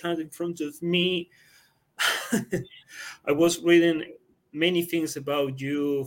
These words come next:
for many years and speak with many coaches about you. Um, I was checking material,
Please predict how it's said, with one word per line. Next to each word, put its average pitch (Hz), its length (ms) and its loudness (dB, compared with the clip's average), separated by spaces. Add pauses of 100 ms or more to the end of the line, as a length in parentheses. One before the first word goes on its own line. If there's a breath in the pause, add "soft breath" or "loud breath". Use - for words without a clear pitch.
for 120 160 -2
many 147 280 -4
years 135 500 -4
and 120 240 -10
speak 131 460 -4 (120)
with 123 180 -6
many 143 280 -4
coaches 135 500 -4
about 127 340 -4
you. 127 260 -2 (520 soft breath)
Um, 123 680 -4
I 131 40 -2
was 131 260 0
checking 139 340 -4
material, 131 760 0